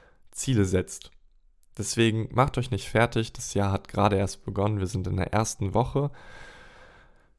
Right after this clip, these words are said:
Seht es nicht als Jahresvorsätze, seht es als Lebensvorsätze und diese Vorsätze passen sich einfach immer an. Sie verändern sich und warum nicht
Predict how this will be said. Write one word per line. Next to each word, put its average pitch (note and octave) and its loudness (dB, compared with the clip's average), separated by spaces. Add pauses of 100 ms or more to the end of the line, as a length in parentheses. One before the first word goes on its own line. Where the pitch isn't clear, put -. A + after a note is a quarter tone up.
(180)
Seht A#2 4
es B2 2
nicht B2+ 4
als G#2 2
Jahresvorsätze, G#2+ 4
seht G#2+ 2
es - -8
als - -4
Lebensvorsätze G2+ 0 (180)
und G2 0
diese F#2+ 0 (180)
Vorsätze G2 0 (380)
passen G2+ 0
sich G2 -2
einfach G2 -4 (720)
immer A2+ 4
an. B2+ 0 (180)
Sie G#2+ 0
verändern C3 4
sich B2+ -2 (100)
und G#2 0 (240)
warum G#2+ 4
nicht G2+ -2